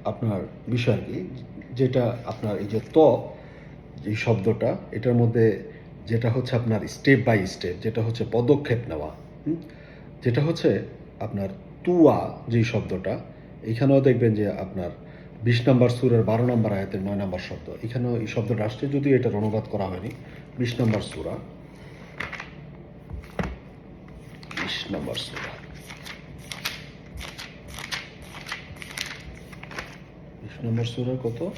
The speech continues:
বারো নম্বর আয়াত, যেটা হচ্ছে যে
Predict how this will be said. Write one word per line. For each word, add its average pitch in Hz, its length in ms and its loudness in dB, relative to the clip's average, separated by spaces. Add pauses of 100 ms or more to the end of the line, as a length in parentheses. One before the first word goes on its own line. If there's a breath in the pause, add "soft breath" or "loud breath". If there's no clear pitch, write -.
(580)
বারো 101 220 0
নম্বর 73 240 -4
আয়াত, - 160 -10 (3000 loud breath)
যেটা 120 220 2
হচ্ছে 147 440 -2 (880)
যে 92 320 -6